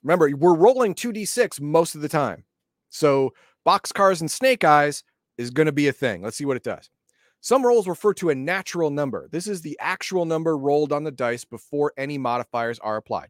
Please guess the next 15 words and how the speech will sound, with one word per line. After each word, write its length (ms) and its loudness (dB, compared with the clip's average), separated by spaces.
Fair 140 -6
enough. 160 -14
Dice 220 0
modifier, 480 -4
number 260 2
of 100 -2
applied 440 -2
to 80 -6
the 80 -4
die 200 0
roll 300 0
before 600 -2
it 60 -2
is 160 -4
used. 400 -6